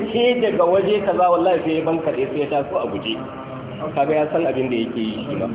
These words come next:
Ya fito ya rungume ta, ya kamo ta, da ƴar zakarar ta a hannu.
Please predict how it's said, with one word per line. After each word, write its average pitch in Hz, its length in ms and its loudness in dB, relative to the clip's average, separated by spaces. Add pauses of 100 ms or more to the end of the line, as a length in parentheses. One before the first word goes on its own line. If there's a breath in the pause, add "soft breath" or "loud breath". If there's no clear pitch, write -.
(1300)
Ya 190 300 2
fito 220 380 6
ya 220 200 8
rungume 190 580 4 (100)
ta, 190 60 2
ya 175 200 4
kamo 180 800 4
ta, - 260 -2 (1040)
da - 80 -2
ƴar 220 180 2 (120)
zakarar 208 380 2 (100)
ta 151 60 0
a 123 180 -2
hannu. 131 280 -2